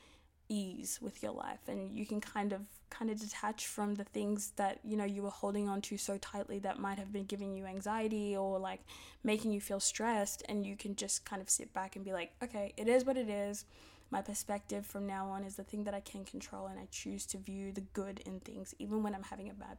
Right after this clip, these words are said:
mom-, even when I'm having a bad moment, even when I'm having a bad day. I choose to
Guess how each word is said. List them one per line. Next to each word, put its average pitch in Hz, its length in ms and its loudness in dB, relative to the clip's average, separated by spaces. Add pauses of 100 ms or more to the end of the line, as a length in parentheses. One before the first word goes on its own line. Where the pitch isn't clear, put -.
mom-, 196 240 -10 (200)
even 233 240 6
when 226 120 6
I'm 208 80 2
having 190 240 -2
a 185 40 -6
bad 190 240 -4
moment, 185 360 -8
even 202 260 -2
when 190 100 -2
I'm 185 120 -4
having 185 260 -6
a 185 60 -10
bad - 260 -6
day. - 280 -6 (300)
I 196 100 4
choose 202 440 0
to 196 320 -4